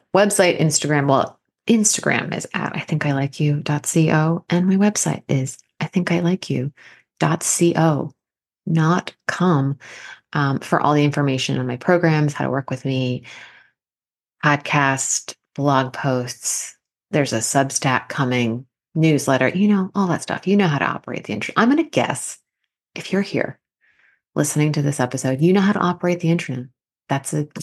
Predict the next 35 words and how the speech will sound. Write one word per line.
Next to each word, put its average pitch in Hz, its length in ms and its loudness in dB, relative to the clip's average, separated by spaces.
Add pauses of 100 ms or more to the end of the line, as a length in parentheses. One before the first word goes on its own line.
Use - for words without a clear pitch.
(560)
<laughs> - 0 -
it's - 580 -8
a 156 80 2
really 170 320 4
broad 151 300 4
statement. 143 420 -2
I - 80 0
don't 339 140 2
know 349 80 4
if - 120 0
I 147 140 2
know 202 120 2
how 226 100 2
to 220 60 2
operate 208 360 -2
the 214 80 -4
internet. 202 480 0 (540)
I 190 40 2
feel 220 200 2
like, 220 420 0 (800)
I 151 140 2
don't - 120 -2
know, - 60 -10
I'm 160 120 2
just 165 180 -2
overwhelmed - 380 -4
by 127 100 -2
TikTok, - 600 -6
y'all. 90 260 -6 (120)
Just, - 300 -6
I - 640 -20
can't - 220 -4
do - 80 -2
it. - 240 -8 (340)
Okay, - 360 0